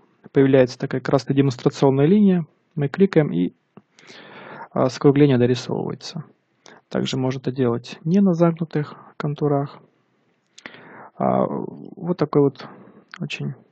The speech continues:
нужный. Вот здесь ошибка, потому что очень большой радиус скругления получается.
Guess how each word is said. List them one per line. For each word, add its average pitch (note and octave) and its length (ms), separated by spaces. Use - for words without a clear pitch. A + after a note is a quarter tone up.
нужный. D3+ 340
Вот F3+ 60
здесь D#3 200
ошибка, D3 460
потому C#3 260
что - 340
очень C#3+ 240
большой C3+ 280
радиус C3 280
скругления C3 480
получается. C3+ 800